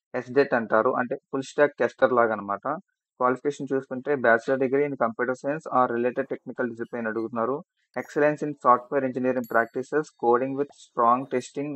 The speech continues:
debugging and analytical skills అడుగుతున్నారు. Strong knowledge of software QA methodologies, tools and processes. Proven ability to plan, schedule and deliver quality software అయితే ఉండాలి. ఎందుకంటే మీరు టెస్టర్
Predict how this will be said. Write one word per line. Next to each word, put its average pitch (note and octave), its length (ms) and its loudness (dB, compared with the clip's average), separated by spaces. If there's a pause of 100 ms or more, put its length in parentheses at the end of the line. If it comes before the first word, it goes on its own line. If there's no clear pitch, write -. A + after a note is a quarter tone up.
debugging A#2+ 540 0
and B2+ 160 -6
analytical A#2+ 460 -4
skills A#2+ 300 -10
అడుగుతున్నారు. A#2 480 -4 (480)
Strong B2+ 340 4
knowledge C3 360 4
of C3+ 60 4 (140)
software B2+ 420 4
QA B2+ 180 0 (100)
methodologies, B2 540 -2 (120)
tools B2+ 300 -2
and C3+ 180 -8
processes. A#2 480 -2 (600)
Proven C#3+ 320 2 (100)
ability C3 360 0
to C#3 60 0 (100)
plan, B2+ 260 2 (140)
schedule C3+ 380 0 (100)
and B2+ 80 0 (120)
deliver A#2+ 260 0 (140)
quality B2+ 320 2 (100)
software B2 340 0
అయితే A#2+ 260 -2
ఉండాలి. G#2+ 240 0
ఎందుకంటే B2+ 320 -6
మీరు C3 160 -8
టెస్టర్ C3 320 -2